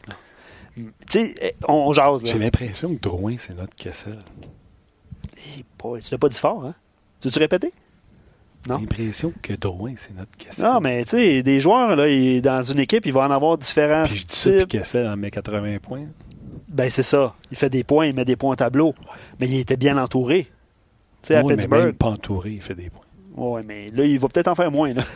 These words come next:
Speaker 1: <laughs> D'ailleurs, là, moi, dans tes prédictions, euh, Phil Kessel a pas mal baissé, là, au niveau,
Speaker 2: Descendu.
Speaker 1: <laughs> au niveau des points.
Speaker 2: Je
Speaker 1: Euh,
Speaker 2: Il va voir que c'est différent, Stepan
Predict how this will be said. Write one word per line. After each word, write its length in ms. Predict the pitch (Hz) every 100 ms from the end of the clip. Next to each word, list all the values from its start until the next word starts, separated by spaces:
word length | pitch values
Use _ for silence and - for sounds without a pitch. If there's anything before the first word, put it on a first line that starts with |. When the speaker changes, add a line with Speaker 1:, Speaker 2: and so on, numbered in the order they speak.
| - - - -
Speaker 1:
<laughs> 480 | - - - -
D'ailleurs, 340 | - 127 131 147
là, 100 | 127
moi, 160 | 123 131
dans 140 | 117
tes 140 | 127
prédictions, 580 | 127 147 120 - 170 185
euh, 140 | 135 120 110
Phil 160 | 135
Kessel 320 | 135 120 180
a 120 | 160 127 113 -
pas 100 | 147
mal 160 | 156
baissé, 440 | 139 127 117 160 139
là, 160 | 120 117
au 140 | 117
niveau, 200 | 123 127
Speaker 2:
Descendu. 360 | 131 - - -
Speaker 1:
<laughs> 200 | - 160
au 80 | 165
niveau 240 | 143 151
des 240 | 123 131 147
points. 300 | - 127 127 - - - - - - - - - - - -
Speaker 2:
Je 60 |
Speaker 1:
Euh, 840 | 127 127 127 127 127 127 127 127 123
Speaker 2:
Il 60 | 110
va 80 | 104
voir 160 | 113
que 60 | 113
c'est 80 | 110
différent, 380 | - 107 117
Stepan 480 | 120 - 104 113 117